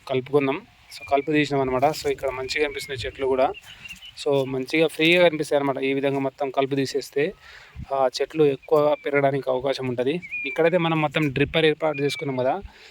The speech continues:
so, అందుకే నీళ్ళతోటి మనకు ఏ రకమైన ప్రాబ్లం లేదు. So, చెట్లు అయితే, ఆ, సంపూర్ణంగా నీళ్ళు తాగుతున్నాయి, అందుకే ఇంత మంచిగా ఉన్నాయి. So, ఇంకేందంటే ఉండి ఉండి వర్షాలు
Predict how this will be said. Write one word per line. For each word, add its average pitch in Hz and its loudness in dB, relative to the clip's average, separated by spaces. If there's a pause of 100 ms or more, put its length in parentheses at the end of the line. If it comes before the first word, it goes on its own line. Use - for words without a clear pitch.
(220)
so, 156 0
అందుకే 147 2
నీళ్ళతోటి 151 0 (100)
మనకు 143 -4
ఏ 139 0
రకమైన 143 -2
ప్రాబ్లం 139 0
లేదు. 135 -4 (420)
So, - -14 (100)
చెట్లు 143 0
అయితే, 175 0 (320)
ఆ, 143 -2 (1000)
సంపూర్ణంగా 147 0
నీళ్ళు 143 2
తాగుతున్నాయి, 143 2 (480)
అందుకే 143 -2
ఇంత 147 -2
మంచిగా 139 -2
ఉన్నాయి. 143 0 (300)
So, 147 2
ఇంకేందంటే 175 4 (1120)
ఉండి 156 4
ఉండి 190 6
వర్షాలు 156 2